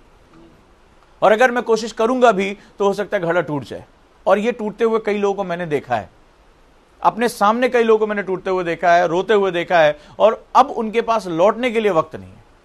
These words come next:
इसीलिए मैं आप लोगों से बात कर रहा हूं कि आप लोग अभी बिल्कुल कच्चे घड़े की तरह हो, आप लोग एक सही शेप लो। न कोचिंग जरूरी है, न कोचिंग का कोई ओरिएंटेशन है, इस, ये सब बातें बेकार है। ये आपको चुनना है कि आपको टीचर की नीड है या नहीं है।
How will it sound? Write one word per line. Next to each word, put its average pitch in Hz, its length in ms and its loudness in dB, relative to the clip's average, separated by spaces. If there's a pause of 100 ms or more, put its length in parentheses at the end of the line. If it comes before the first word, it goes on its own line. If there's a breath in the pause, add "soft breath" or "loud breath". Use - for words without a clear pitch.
(320 soft breath)
इसीलिए 269 300 -4
मैं 254 100 0
आप 226 120 0
लोगों 233 160 0
से 226 100 0
बात 185 240 2
कर 208 80 0
रहा 226 80 0
हूं 214 60 -8
कि 220 60 -6
आप 190 240 -2
लोग 233 120 -2
अभी 226 420 -4
बिल्कुल 196 280 -6
कच्चे 214 320 -4
घड़े 190 200 -4
की 175 80 -6
तरह 151 200 0
हो, 98 180 -6 (340 soft breath)
आप 196 160 2
लोग 254 160 -2
एक 240 160 -4
सही 240 260 -2
शेप 226 380 2
लो। 160 260 0 (460 soft breath)
न 226 140 -2
कोचिंग 220 400 -2
जरूरी 208 420 -2
है, 220 300 2
न 214 100 0
कोचिंग 214 360 -4
का 226 60 -2
कोई 214 220 2
ओरिएंटेशन 202 520 -2
है, 214 60 -8
इस, 196 280 -12
ये 208 200 0
सब 208 180 -6
बातें 190 260 0
बेकार 202 320 4
है। 101 120 -12 (280 soft breath)
ये 233 80 -6
आपको 226 340 2
चुनना 220 280 -2
है 190 100 0
कि 190 100 -4
आपको 208 320 2 (120)
टीचर 185 440 -6
की 214 100 -10
नीड 208 200 -8
है 196 180 2
या 190 100 2
नहीं 143 240 -4
है। 92 120 -14